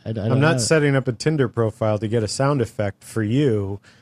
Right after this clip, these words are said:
Speaker 2: to piss my wife off. No,
Speaker 1: <laughs> That's
Speaker 2: but
Speaker 1: right.
Speaker 2: you can give it to me." Like, yeah, I'm gonna come home and be like, "Oh yeah, dear, I had to set up a Tinder profile because I needed this sound effect."
Speaker 1: Uh-huh.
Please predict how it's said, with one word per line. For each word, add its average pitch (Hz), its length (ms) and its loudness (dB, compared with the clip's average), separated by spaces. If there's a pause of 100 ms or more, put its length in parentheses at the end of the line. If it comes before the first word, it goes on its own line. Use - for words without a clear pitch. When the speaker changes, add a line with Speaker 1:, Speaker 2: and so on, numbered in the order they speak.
(120)
Speaker 2:
to - 100 -2
piss - 260 0
my 120 120 0
wife 135 340 2
off. 95 260 -6
No, 110 420 0
Speaker 1:
<laughs> - 400 -2
That's - 280 -4
Speaker 2:
but 127 120 2
Speaker 1:
right. 147 80 2
Speaker 2:
you 165 100 4
can 175 160 2
give 170 180 4
it 170 120 2
to 120 120 0
me." 104 300 -4 (460)
Like, 123 440 0 (160)
yeah, 160 340 2 (400)
I'm 143 120 2
gonna 143 160 2
come 151 160 0
home 143 220 2
and 135 80 2
be 143 100 2
like, 190 140 0
"Oh 226 100 0
yeah, 240 180 0
dear, 156 280 0
I - 20 0
had 170 200 0
to 170 40 -4
set 180 220 -2
up 160 100 0
a 151 60 -2
Tinder 202 340 -2
profile 113 500 0
because 117 300 -4
I 135 80 0
needed 139 240 0
this 139 180 -2
sound 160 280 0
effect." - 120 -6
Speaker 1:
Uh-huh. 135 840 2